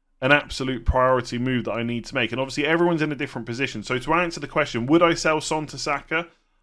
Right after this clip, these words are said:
I'm not sure I would. Would I sell Son to Bowen? I really don't think I would, unless I needed that money for another big move. And Mbeumo is pretty great,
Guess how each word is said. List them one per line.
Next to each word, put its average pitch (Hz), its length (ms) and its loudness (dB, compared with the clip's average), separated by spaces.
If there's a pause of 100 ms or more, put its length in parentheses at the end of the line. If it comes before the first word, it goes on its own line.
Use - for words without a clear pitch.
(160)
I'm 147 120 2
not 147 180 4
sure 127 260 0
I 110 40 2
would. 107 320 -2 (280)
Would 139 140 4
I 151 80 4
sell 151 240 2
Son 156 280 0
to 143 100 -4
Bowen? 156 480 2 (220)
I 127 80 -6
really 156 440 8
don't 113 280 2
think 110 220 -6
I 107 120 0
would, 107 360 -2 (220)
unless 143 420 0
I 135 80 2
needed 127 220 -4
that 123 160 0
money 127 240 -2
for 117 160 -6
another 117 240 -2
big 110 240 -4
move. 113 480 -6 (560)
And 139 100 2
Mbeumo 175 440 6
is 127 80 0
pretty 117 320 -4
great, 107 440 -4